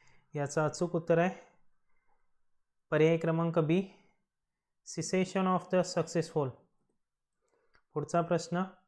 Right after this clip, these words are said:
दिल्ली ओस्लो स्मार्ट ट्रान्सपोर्ट इनिशिएटिव्ह कोणत्या दोन शहरामध्ये सुरू आहे? याचं अचूक उत्तर आहे पर्याय क्रमांक बी,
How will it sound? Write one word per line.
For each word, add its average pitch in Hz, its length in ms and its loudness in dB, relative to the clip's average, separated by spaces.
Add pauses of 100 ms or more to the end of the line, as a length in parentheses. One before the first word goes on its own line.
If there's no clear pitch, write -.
(140)
दिल्ली 185 480 2 (440)
ओस्लो 185 460 0
स्मार्ट 175 440 -4 (120)
ट्रान्सपोर्ट 165 520 0 (300)
इनिशिएटिव्ह 160 760 0 (880)
कोणत्या 165 360 0
दोन 175 220 0
शहरामध्ये 160 520 0
सुरू 147 240 -2
आहे? 139 260 -2 (960)
याचं 151 260 -2
अचूक 175 300 -4
उत्तर 170 240 0
आहे 170 100 2
पर्याय 156 400 0
क्रमांक 156 460 -2
बी, 156 260 0